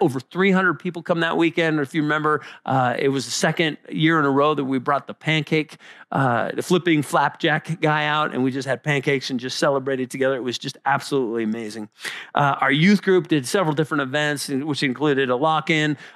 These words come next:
uh, summer park days, um, just different activities that they do. Uh, our kids ministry had park days throughout the summer. Um, we kicked off, uh, Tuesday night prayer, uh, again.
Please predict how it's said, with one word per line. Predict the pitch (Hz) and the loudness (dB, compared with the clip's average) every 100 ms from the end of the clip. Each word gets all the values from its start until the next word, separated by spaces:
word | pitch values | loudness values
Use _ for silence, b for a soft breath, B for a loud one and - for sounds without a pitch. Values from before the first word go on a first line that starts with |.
| - | -4
uh, | 127 120 | -2 0
summer | - 165 139 | 2 4 2
park | - 156 147 - 143 | 0 -2 -2 -2 -2
days, | 143 139 135 127 - | 2 2 2 0 -2
um, | 131 120 113 123 | -2 -2 -4 -6
just | 139 127 - | -4 -6 -4
different | 143 147 131 | -4 -2 -4
activities | 123 - 131 123 | -6 -4 -2 -2
that | - 135 | -4 -4
they | 135 139 | 0 0
do. | 143 143 135 B B - | 2 0 -2 B B -2
Uh, | 120 107 101 - | 0 0 -6 -4
our | 127 113 | -2 -2
kids | - 196 156 | 2 2 2
ministry | 185 170 - 165 | 0 0 -2 -2
had | 147 135 | -2 -4
park | - 165 156 | -2 -2 0
days | 165 151 | -2 -2
throughout | - 151 139 | 0 0 0
the | 120 | -4
summer. | - 180 165 165 156 B B B | -2 0 2 2 0 B B B
Um, | 135 131 | -2 0
we | 135 143 | 0 0
kicked | - 196 - - | 0 -2 -2 0
off, | 165 151 - - _ | 2 0 -2 -14 _
uh, | 147 131 127 | -2 -2 -2
Tuesday | 185 170 185 170 | 0 2 2 2
night | 160 - | 0 -4
prayer, | - 156 143 135 _ | -2 0 0 -4 _
uh, | 135 127 104 | -6 -6 -2
again. | 135 127 135 127 | -2 0 -2 -4